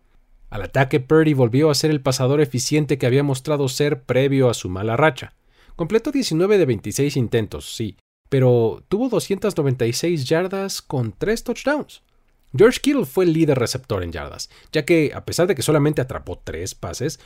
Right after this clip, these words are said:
sumó ciento dieciséis yardas y registró un touchdown.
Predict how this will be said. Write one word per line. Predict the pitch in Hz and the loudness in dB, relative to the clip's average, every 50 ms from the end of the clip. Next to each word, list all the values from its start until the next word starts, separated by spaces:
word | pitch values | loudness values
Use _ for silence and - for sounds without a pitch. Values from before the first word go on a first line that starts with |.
| - _ | -20 _
sumó | - - 139 139 151 156 | -6 -2 0 2 2 0
ciento | - - - - 160 170 170 170 - - 175 170 | -2 -4 -6 -2 0 0 0 0 -2 0 0 0
dieciséis | 156 143 151 151 147 135 - 151 139 - - 135 120 117 113 110 104 | 0 -2 -2 -2 -2 -2 -4 -6 -6 -2 0 0 0 0 -2 -2 -4
yardas | 107 101 98 95 92 101 131 147 - | -2 -2 -2 -4 -4 -4 -6 -4 -4
y | 196 | -4
registró | 151 120 117 107 - 110 101 - - - 117 107 | -2 -2 -2 -4 -4 -6 -10 -10 -6 -6 -4 -4
un | 110 107 | -4 -4
touchdown. | - 113 104 - - 170 165 131 131 | -4 -6 -6 -4 -6 -6 -6 -6 -8